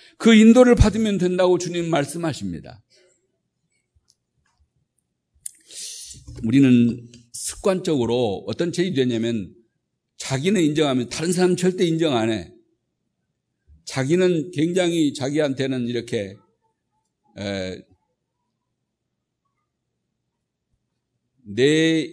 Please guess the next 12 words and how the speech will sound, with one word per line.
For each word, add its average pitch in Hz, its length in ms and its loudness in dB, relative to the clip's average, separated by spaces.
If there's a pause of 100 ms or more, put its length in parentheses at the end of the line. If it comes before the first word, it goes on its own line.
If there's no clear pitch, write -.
(220)
유하고 143 720 0
외 151 260 2
강-, 131 460 -4
강하단 98 480 -6
말이에요. - 220 -20 (920)
외유하고 156 880 4
내강해야 143 720 2
되는데 123 360 -2
이걸 170 220 0
정반대로 175 560 0
하는 120 200 -2
거예요. 85 340 -8